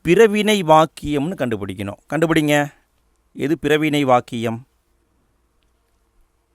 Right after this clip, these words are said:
விடையை பார்க்கலாமா? "நிலவன் சிறந்த பள்ளியில் படிப்பித்தார்." படிப்பித்தார்னு வந்திருக்கு பாத்தீங்களா? இதுதான் பிறவினை வாக்கியம். முப்பத்தி நான்காவது கேள்வி,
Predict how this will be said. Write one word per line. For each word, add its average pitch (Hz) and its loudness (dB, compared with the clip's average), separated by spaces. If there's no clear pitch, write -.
விடையை 143 0
பார்க்கலாமா? 139 2
"நிலவன் 175 2
சிறந்த 233 0
பள்ளியில் 165 0
படிப்பித்தார்." 156 4
படிப்பித்தார்னு 175 2
வந்திருக்கு 135 -2
பாத்தீங்களா? 117 -2
இதுதான் 151 0
பிறவினை 135 -4
வாக்கியம். 95 -6
முப்பத்தி 208 0
நான்காவது 180 6
கேள்வி, 120 -2